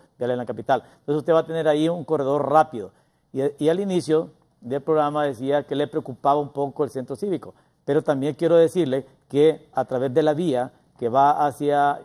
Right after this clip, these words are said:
que pasa por enfrente de Casa de Gobierno, estamos terminando de diseñar un paso aéreo que va a pasar enfrente del café, enfrente del Inter, del Mall Multiplaza, a intersectarse el anillo que estamos, al,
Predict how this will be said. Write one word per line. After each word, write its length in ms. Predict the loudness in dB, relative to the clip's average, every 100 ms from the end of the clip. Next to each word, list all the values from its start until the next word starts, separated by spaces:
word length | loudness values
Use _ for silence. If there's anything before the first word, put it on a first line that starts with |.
| -12
que 80 | -4
pasa 240 | -2 -2
por 140 | -4 -6
enfrente 320 | -4 -6 -4
de 60 |
Casa 260 | -2 -2 -2
de 80 | -2
Gobierno, 380 | 0 0 0 -2
estamos 300 | -4 -4 -4
terminando 360 | -6 -6 -4 -4
de 60 |
diseñar 420 | -4 -6 -4 -6 -6 _ _ -8
un 180 | -6 0
paso 520 | 4 4 4 -4 -4 _ _ -2
aéreo 520 | 0 0 0 -4 -6 _ _ _
que 80 | -2
va 80 | -2
a 80 | 0
pasar 480 | 0 4 2 2 -14 _ _
enfrente 580 | -10 -2 -2 -2 0 2
del 320 | 2 0 -4
café, 520 | -8 -4 0 0 -2 -16 _ _
enfrente 460 | -8 -4 -4 -2 -2
del 160 | 0
Inter, 380 | -2 -4 -6 -8 -8 _ _ _
del 340 | -10 -2 -2 0
Mall 180 | -2 -4
Multiplaza, 680 | -6 -6 0 0 0 -10 -12 _ _ -4
a 80 |
intersectarse 540 | -2 -2 -2 -2 -4 -4
el 60 | -6
anillo 300 | -4 -4 -4
que 80 | -4
estamos, 260 | -6 -6 -4
al, 300 | -2 -2